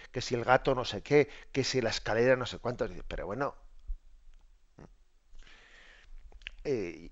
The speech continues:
y como os podéis imaginar, estoy inventando una cosa que es, mm, mínima comparando con otras consecuencias que puede tener para nuestra vida, ¿no? O sea, creer en que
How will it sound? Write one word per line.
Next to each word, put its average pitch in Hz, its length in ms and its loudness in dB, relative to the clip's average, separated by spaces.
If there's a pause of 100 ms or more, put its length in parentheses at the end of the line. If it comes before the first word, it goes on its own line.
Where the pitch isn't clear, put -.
(140)
y 139 80 -4
como 131 240 2
os 120 80 0
podéis 120 260 -2
imaginar, 139 380 4
estoy 135 260 4
inventando 131 600 4
una 131 180 6
cosa 135 300 2
que 131 100 4
es, - 180 2
mm, 113 260 -8 (360)
mínima 123 580 2
comparando 127 500 4
con 120 200 0 (380)
otras 151 420 6
consecuencias 131 800 2
que 120 120 2
puede 120 220 4
tener 120 340 2
para 120 180 4
nuestra 107 380 0
vida, 104 260 0
¿no? 123 80 -4
O - 300 -14
sea, - 180 0
creer 139 260 8
en 165 180 4
que - 300 2